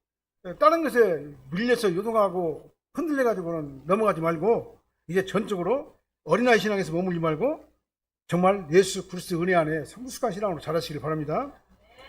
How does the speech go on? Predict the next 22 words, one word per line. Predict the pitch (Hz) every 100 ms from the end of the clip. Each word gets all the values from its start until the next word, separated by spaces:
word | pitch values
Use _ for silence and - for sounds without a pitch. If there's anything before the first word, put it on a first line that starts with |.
| -
그래서 | - 143
내가 | 165 170 185 - _ _ _ _ _ _ _ _ _ _
머리 | 160 190
되신 | 185 165 170
예수님을 | 165 185 175 170 180
위해 | 160 165
가지고 | 156 143 196 202 127 _ _ _ _
정말 | - 175 147
무엇을 | 143 220 165
할 | 190
것인가, | 180 170 151 139 -
어떻게 | 175 233 214
해야 |
될 | 196 190
것이냐, | 156 147 139 131 _ _
하나님께서 | - 269 226 180
가르쳐 | 175 190
주시는 | 202 190 185
대로 | 160 202 247 - - _ _ _
순종하며 | - - 294 269 214
나갈 | 175 170
적에 | 170 160 202 156